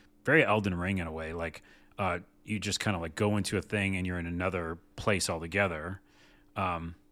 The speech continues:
I know Elden Ring's a weird choice for that.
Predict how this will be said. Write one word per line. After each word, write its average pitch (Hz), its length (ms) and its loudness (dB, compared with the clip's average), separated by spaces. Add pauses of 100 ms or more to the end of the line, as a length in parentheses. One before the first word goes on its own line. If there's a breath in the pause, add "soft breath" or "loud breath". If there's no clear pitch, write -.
(420)
I 98 220 -4
know 85 320 -2 (340)
Elden 95 200 0
Ring's 87 220 -2
a 90 80 -6
weird 87 300 -4
choice 87 260 -4
for 90 120 -8
that. 78 240 -8